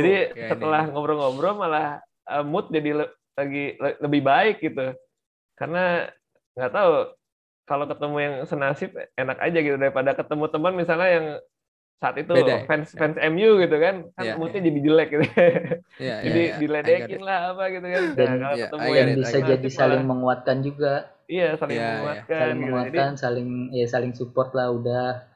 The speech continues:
Speaker 3: Masih banyak match, eh, selanjutnya padahal mah ya. <laughs> Nggak ada perubahan atau apa
Speaker 2: Iya,
Speaker 3: ya.
Speaker 2: iya, iya.
Speaker 3: Itu di luar inilah.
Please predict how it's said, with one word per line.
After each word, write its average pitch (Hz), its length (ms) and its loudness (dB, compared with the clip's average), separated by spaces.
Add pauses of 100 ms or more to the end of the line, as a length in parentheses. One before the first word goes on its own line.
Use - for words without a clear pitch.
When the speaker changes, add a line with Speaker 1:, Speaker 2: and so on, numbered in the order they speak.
(180)
Speaker 3:
Masih 120 260 -10
banyak 117 300 -4 (100)
match, 117 200 -8 (280)
eh, 117 480 -6
selanjutnya 117 560 -2
padahal 107 320 -4
mah 131 160 0
ya. 127 160 6
<laughs> - 1700 0
Nggak 139 240 4
ada 123 140 4 (260)
perubahan 120 640 0
atau 120 140 -6 (120)
apa 139 160 -4
Speaker 2:
Iya, 120 80 2
Speaker 3:
ya. 113 160 -2
Speaker 2:
iya, - 240 -12
iya. - 140 -20 (340)
Speaker 3:
Itu 131 200 -8 (280)
di 123 80 -4
luar 117 240 0
inilah. 117 400 -8